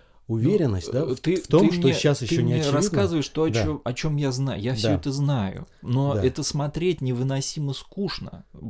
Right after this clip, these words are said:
Speaker 2: понимаешь?
Speaker 1: Ну,
Speaker 2: Потому
Speaker 1: тут
Speaker 2: что это
Speaker 1: подожди.
Speaker 2: все, это все просто,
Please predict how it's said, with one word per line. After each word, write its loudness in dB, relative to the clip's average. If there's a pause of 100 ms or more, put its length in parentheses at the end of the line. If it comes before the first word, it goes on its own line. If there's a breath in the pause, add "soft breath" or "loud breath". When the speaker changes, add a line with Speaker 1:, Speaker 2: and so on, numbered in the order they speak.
(140)
Speaker 2:
понимаешь? 2
Speaker 1:
Ну, -12
Speaker 2:
Потому 4
Speaker 1:
тут -4
Speaker 2:
что 0
это 6
Speaker 1:
подожди. 4
Speaker 2:
все, 4 (240 loud breath)
это 2
все 2
просто, 2